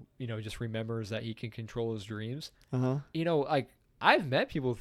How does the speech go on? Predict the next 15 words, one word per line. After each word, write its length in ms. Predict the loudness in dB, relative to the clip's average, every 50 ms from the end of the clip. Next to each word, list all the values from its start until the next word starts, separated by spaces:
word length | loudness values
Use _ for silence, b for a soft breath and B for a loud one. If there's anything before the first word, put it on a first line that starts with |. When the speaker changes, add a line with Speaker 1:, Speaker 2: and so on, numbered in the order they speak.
| -2
Speaker 1:
like, 180 | -2 0 0 0 -2
you 120 | -2 0
know, 80 | 0 0
just, 300 | 0 -2 -4 -6 -8 -10 _ _ _ _ _ _ _ _
like, 180 | -6 -6 -6 -6
close 280 | -2 0 2 2 2
friends. 540 | 0 0 0 0 0 0 -2 -4 -4 -6 -8 -8 -6 -2
They'll 160 | 0 0 2
be 100 | 2 2
like, 240 | 2 2 0 0 0
"Yeah, 220 | 0 2 2 2
I, 220 | 2 2 2 0 -4 _ _ _ _ _ _ _ _ _ _ -14
I, 80 | -12 -10 -8 -6
I 20 | -6
remember. 500 | -6 -4 -4 -4 -4 -2 -4 -6 -6